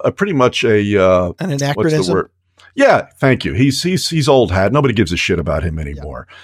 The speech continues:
Speaker 1: And others have taken the, uh, taken the reins of
Speaker 2: I,
Speaker 1: this
Speaker 2: I mean,
Speaker 1: movement.
Speaker 2: there's, there's a very long line of people waiting to step in and become the, the face of climate alarmism.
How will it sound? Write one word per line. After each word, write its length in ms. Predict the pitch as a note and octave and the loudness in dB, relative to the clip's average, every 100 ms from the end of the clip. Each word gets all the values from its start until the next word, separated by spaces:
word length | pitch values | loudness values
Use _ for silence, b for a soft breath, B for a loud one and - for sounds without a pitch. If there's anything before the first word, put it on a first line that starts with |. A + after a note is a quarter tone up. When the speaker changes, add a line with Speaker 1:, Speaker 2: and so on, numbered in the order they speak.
| B - | B -2
Speaker 1:
And 240 | G#2+ - | 0 4
others 400 | A#2+ A#2+ G#2+ - | 4 4 4 4
have 160 | G#2 - | 0 2
taken 480 | A2 G2+ G2+ F#2 | 2 2 0 0
the, 240 | F2+ F2+ F2+ | 0 2 2
uh, 200 | F2 E2+ | 2 0
taken 260 | - G#2 G2+ | 0 0 0
the 80 | |
reins 400 | F2+ F#2+ G2+ F#2 | 0 2 2 0
of 60 | F#2 | -2
Speaker 2:
I, 60 | G3+ | -2
Speaker 1:
this 60 | F#3+ | 0
Speaker 2:
I 80 | F#3+ | 0
mean, 40 | |
Speaker 1:
movement. 200 | G#3+ G3 | -2 0
Speaker 2:
there's, 220 | G3+ G3 | 2 0
there's 280 | D#3 F#3 G#3 | 0 0 2
a 60 | G3 | 2
very 300 | F#3 A#3 G3 | 2 4 4
long 380 | E3 E3 E3 D#3 | 4 4 2 2
line 260 | D#3+ D#3 | 2 2
of 120 | C#3+ | -2
people 380 | - E3 C#3+ C#3 | -2 -2 0 0
waiting 320 | D3 D3+ C#3+ C#3 | 2 2 0 -2
to 100 | C3 | -2
step 360 | - D3 - | 0 0 2
in 200 | D#3 D3 | 0 2
and 140 | C3+ C3+ | -2 -4
become 440 | C#3 D#3+ D3 C#3 | -2 0 -2 -2
the, 280 | C3 B2+ C3 | -2 -2 -4
the 160 | C3+ B2+ | -6 -6
face 360 | - D3 B2+ | -2 -2 -2
of 120 | C3 - | -6 -4
climate 320 | D3 C3+ B2 | -4 -2 -4
alarmism. 640 | B2 C3+ C3 A#2+ A#2+ G#2+ | -4 -4 -4 -6 -8 -12